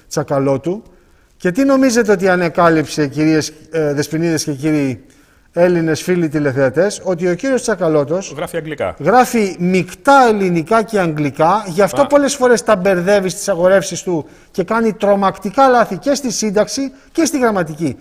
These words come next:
Speaker 1: Διότι δεν μπορεί να διαβάσει τα ίδια τα ορθοσυλλογίσματα. Είναι μεικτά. Η μία λέξη είναι αγγλική, η άλλη είναι ελληνική, ξαναέρχεται αγγλική, στα ελληνικά το τάφ είναι, ε, λατινικό. Λοιπόν, πώς να διαβάσει αυτός ο άνθρωπος;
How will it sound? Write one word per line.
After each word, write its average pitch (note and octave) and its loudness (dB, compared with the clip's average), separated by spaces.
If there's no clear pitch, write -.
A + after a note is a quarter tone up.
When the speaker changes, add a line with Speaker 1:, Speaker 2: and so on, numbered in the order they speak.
Speaker 1:
Διότι A3 2
δεν D#4 2
μπορεί E4 2
να D4+ 4
διαβάσει C#4 2
τα C#4 4
ίδια D4+ 0
τα C4+ 2
ορθοσυλλογίσματα. B3+ -2
Είναι D#4+ 2
μεικτά. C#4+ 2
Η A3+ 4
μία D4+ 6
λέξη D4+ 4
είναι B3 4
αγγλική, A3 2
η D4 6
άλλη D4 6
είναι D4+ 2
ελληνική, A#3+ 0
ξαναέρχεται C4+ 4
αγγλική, G#3 0
στα B3 4
ελληνικά A#3+ 6
το C#4+ 4
τάφ D4 6
είναι, B3 4
ε, E3 4
λατινικό. F#3 2
Λοιπόν, D4+ -2
πώς F#4 4
να E4 6
διαβάσει C#4 6
αυτός G3+ 0
ο G3+ 4
άνθρωπος; C#3 -4